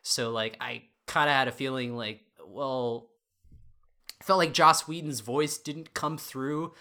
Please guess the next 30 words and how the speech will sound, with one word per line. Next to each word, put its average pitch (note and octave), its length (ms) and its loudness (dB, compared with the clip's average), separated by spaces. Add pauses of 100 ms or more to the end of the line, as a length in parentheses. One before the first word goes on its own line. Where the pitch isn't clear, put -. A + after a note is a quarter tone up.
(260)
fully D#3 440 -4
for E3 180 -6
me F3 200 -4
on F3 140 -2
that E3+ 180 2
movie. F3+ 360 -8
So D3+ 160 0
I C#3 40 0
was B2+ 80 -4
just B2+ 140 -8
like, C3+ 180 -6
I C3 120 2
don't D#3 180 0
know D3 120 -2
how C#3+ 380 4
much C3 580 -2 (640)
it's C3+ 200 -4
gonna, C3+ 220 -2
you D3+ 140 -4
know, C#3 80 2
I C#3 120 4
don't F3 100 0
know E3+ 80 -2
what D#3 120 0
it's - 120 -8
gonna A#2+ 180 -4
be C3+ 220 -8
like. G2+ 520 -8
And, A#2 420 -8
um, A2 560 -4